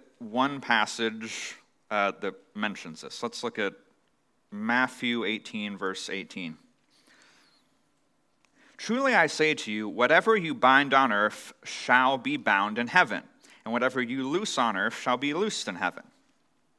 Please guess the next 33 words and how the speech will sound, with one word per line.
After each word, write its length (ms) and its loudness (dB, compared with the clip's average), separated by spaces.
Now 140 6
there's 200 4
some, 480 2
or 60 -2
maybe 340 0
a 80 0
good 220 4
amount 260 4
of 120 -6
debate 460 2
over 260 2
what 220 4
the 100 0
correct 460 4
interpretation 800 0
of 100 -8
this 220 -2
passage 500 2
is. 500 -8
But 160 4
I 60 6
think 320 0
the 120 2
idea 600 6
that 180 -4
Jesus 460 -4
gives 500 -4
authority 640 2
to 120 0
us 220 2
to 140 -10
bind 520 4
demons 760 -6